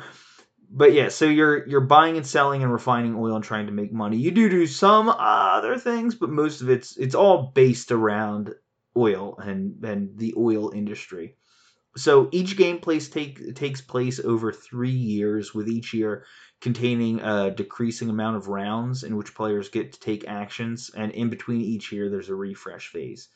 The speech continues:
So the first year, I forget the exact number of actions, but the first year there'll be, you know, ten rounds, and then the second year there's eight rounds, and the third year there's six rounds.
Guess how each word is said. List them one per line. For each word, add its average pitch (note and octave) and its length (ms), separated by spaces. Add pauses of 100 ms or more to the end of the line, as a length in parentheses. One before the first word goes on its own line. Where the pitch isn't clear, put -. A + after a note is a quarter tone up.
(360)
So C3+ 160
the B2 80
first C3 380
year, A#2 200
I A#2+ 80
forget C3 320
the C3 100
exact A2+ 480
number G#2+ 240
of G2+ 120
actions, G2 420
but G#2 200
the - 60
first A#2 400
year G#2+ 340 (360)
there'll A2+ 120
be, G#2 300
you A#2 120
know, G2+ 120
ten A2+ 260
rounds, F#2+ 480
and A2 180
then G#2 120
the G2+ 80
second G#2+ 400
year G#2 220
there's G2 200
eight A2 200
rounds, G2+ 420
and G#2 80
the G2+ 40
third G2 320
year F#2+ 320
there's F2+ 300
six - 360
rounds. E2+ 480